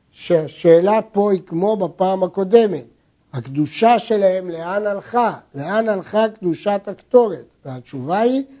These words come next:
"שני קטורת לקדושת דמים הוא". הקטורת היא לא קדושת הגוף, היא קדושת דמים.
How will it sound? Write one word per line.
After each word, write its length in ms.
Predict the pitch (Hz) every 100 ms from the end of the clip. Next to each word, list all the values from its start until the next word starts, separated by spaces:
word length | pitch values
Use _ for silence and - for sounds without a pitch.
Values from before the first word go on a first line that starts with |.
| _
"שני 560 | _ - - 226 233 202
קטורת 600 | - _ 214 240 254 247
לקדושת 680 | 196 156 156 160 147 208 208 170
דמים 420 | 160 165 175 160
הוא". 120 | 127 - _ _
הקטורת 640 | 135 120 _ 208 233 240 240 208
היא 140 | 151
לא 160 | 185 214
קדושת 500 | 170 156 156 - 165 -
הגוף, 480 | 139 127 196 254 247 _ _ -
היא 180 | 160 180
קדושת 580 | - 123 123 - 127 123 _ 104
דמים. 120 | 101